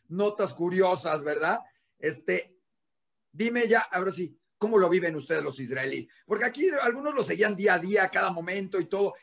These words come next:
y en la diáspora se vive diferente. ¿Cómo lo vive el israelí? Es, está intenso en esto, está metido. Sabemos que el israelí, todos hablan de política,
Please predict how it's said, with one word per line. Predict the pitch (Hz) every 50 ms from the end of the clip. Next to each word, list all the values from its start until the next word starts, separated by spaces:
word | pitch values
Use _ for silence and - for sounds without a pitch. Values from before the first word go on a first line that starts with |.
| _ _ -
y | 180 214
en | 226
la | 240 247
diáspora | 262 285 262 269 262 285 269
se | 196 - 175 160
vive | 185 185 202 190
diferente. | 160 147 135 - 139 131 127 123 131 -
¿Cómo | - 220 247 247 226 202 -
lo | 175 165
vive | 170 185 170 175
el | 170 160 147
israelí? | 139 123 113 113 120 123 123 123 127 135 143 147 - - _ _ _ _ _ -
Es, | - 220 208 220 - _ _ _ _ _ _ _ _ _ _ _ _ -
está | - 160 135 - 202
intenso | 202 202 190 - 208 208 196 175 - 185 165
en | 160 175
esto, | 196 202 185 - - 196
está | 190 - - 190
metido. | 185 180 165 156 - 202 202 196 190 185 - - - _
Sabemos | - - 185 220 247 240 165
que | 208
el | 180 170
israelí, | 165 165 170 170 175 185 202 208 220 220 - _ _ _ _ -
todos | - 240 254 226 196 196
hablan | 190 185 180 170 160
de | 143
política, | - - 139 139 151 156 - - 147 - 165 170 202 - -